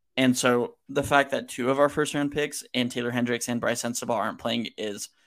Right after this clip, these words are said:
super disappointing, super frustrating. I get it. But we're also kinda watching a fun run. Um, I think those games in the Salt Lake Summer League definitely helped. But now you're, you're looking at Johnny Juzang, Micah Potter, Colby Ross, Nick Ongenda,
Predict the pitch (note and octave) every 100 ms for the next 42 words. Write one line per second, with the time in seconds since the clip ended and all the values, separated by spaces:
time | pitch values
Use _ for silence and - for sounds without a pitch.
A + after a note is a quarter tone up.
0 | - - C#3 C3 A#2 - - - - C3+
1 | A#2+ - - - - - B2 G#2+ F2+ -
2 | _ _ _ _ _ _ _ _ _ B2+
3 | B2 C3 E3 F#3+ F#3+ D3 B2+ B2 A#2+ C3+
4 | B2+ - - A#2+ C3+ D3 - - _ _
5 | - F2+ F2+ F#2+ G#2 B2+ _ _ A#2+ A#2+
6 | A#2+ _ _ - A#2+ - G#2 A#2+ A#2+ A#2
7 | A#2+ A2+ - - D2+ G#2+ - B2 B2 C3
8 | B2+ G#2 - A#2+ F#2+ B2 G#2 A2+ - -
9 | _ _ _ _ _ _ _ - - B2
10 | A2 A#2+ A#2+ C3 C3+ B2 - _ _ _
11 | A#2+ B2 C3+ C3 A#2+ G2+ - A#2+ A#2+ A2+
12 | B2+ A#2 B2 A#2+ A#2 A2 A2 B2 A#2 B2
13 | A#2+ A2+ - B2+ B2 A#2+ A#2+ B2 - -
14 | - - - A#2 C#3 C3 B2 B2+ B2 E2+